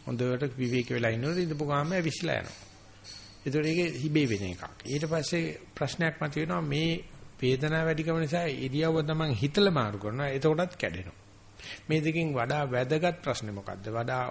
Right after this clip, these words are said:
උත්සන්න මොකක් සුද්ධ කරගත්තොත් හොඳයි කියලා දෙහි තේරෙනවා. තේරෙනවද මම මේ විග්‍රහ කරන ක්‍රමයේ තේරෙනවද?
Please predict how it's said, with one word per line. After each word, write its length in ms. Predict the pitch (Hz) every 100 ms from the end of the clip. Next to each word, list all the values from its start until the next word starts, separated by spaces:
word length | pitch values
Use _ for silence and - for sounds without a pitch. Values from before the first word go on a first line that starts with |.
| - - -
උත්සන්න 580 | 139 139 - 160 170 175
මොකක් 200 | 147 151 -
සුද්ධ 280 | - 160 147
කරගත්තොත් 500 | 143 139 135 - -
හොඳයි 240 | 131 131
කියලා 220 | 120 107
දෙහි 140 | 120 123
තේරෙනවා. 360 | 71 - - - - - - - - - - - - - - -
තේරෙනවද 400 | 151 160 165 147
මම 180 | 139
මේ 220 | 131 120 117 123 135
විග්‍රහ 380 | 131 139 127 127
කරන 220 | 139 135
ක්‍රමයේ 320 | 135 135 135
තේරෙනවද? 400 | 143 165 92